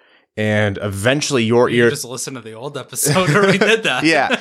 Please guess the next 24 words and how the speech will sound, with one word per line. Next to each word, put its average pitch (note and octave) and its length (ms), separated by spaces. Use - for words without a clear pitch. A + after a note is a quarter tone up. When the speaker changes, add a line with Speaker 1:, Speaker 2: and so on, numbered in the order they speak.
Speaker 1:
Eventually F3+ 480
your D#3+ 240
ears D3 260
are C3+ 60
gonna B2 160
fall G#2+ 300
off G2+ 240
and A2+ 180
we A2+ 100
can't G2+ 240
be A2 60
held F#2+ 220
liable F2 400
for - 140
that E2+ 140
medical D#2+ 640
bill. - 260
Uh, D#2 160
podcasting G2+ 540
doesn't G2 220
pay G2+ 120
enough E2+ 240
for - 120
that. - 280